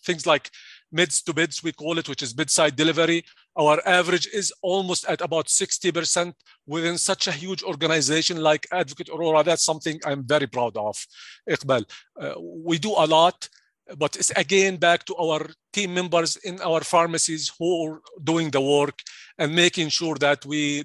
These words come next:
provide the, the, the world-class service to our patients.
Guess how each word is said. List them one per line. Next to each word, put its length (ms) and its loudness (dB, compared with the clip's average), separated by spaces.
provide 560 2
the, 180 -6
the, 260 -2
the 160 -4
world-class 600 2
service 440 0
to 100 -6
our 180 -2
patients. 580 -10